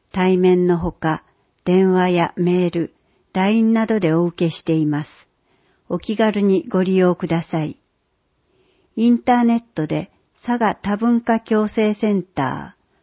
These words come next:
ーを検索してください。ホームページ、公式ライン、それぞれに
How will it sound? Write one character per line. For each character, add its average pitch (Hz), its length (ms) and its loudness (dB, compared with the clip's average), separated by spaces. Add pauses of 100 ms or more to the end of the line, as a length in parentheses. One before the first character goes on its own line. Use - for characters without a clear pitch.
(120)
ー 226 40 -2
を 247 280 0
検 196 240 0
索 - 240 -4
し - 80 -14
て 185 100 -2
く 175 120 -6
だ 175 120 0
さ 170 220 -4
い。 - 180 -8 (1400)
ホ 240 320 -2
ー - 20 -2
ム 226 180 -2
ペ 208 300 0
ー 196 40 -4
ジ、 - 340 -4 (400)
公 240 300 0
式 - 320 -6
ラ 196 160 0
イ 190 140 0
ン、 175 260 -2 (500)
そ - 160 -6
れ 254 140 2
ぞ 233 180 -2
れ 165 160 0
に 156 240 -2